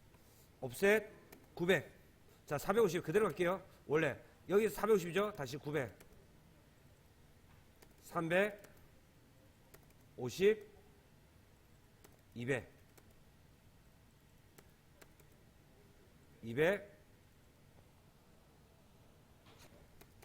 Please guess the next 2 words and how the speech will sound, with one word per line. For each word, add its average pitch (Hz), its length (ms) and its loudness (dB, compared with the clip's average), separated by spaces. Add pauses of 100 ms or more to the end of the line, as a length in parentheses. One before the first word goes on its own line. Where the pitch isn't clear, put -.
(320)
백. 120 300 -4 (3750)
티알. 156 440 4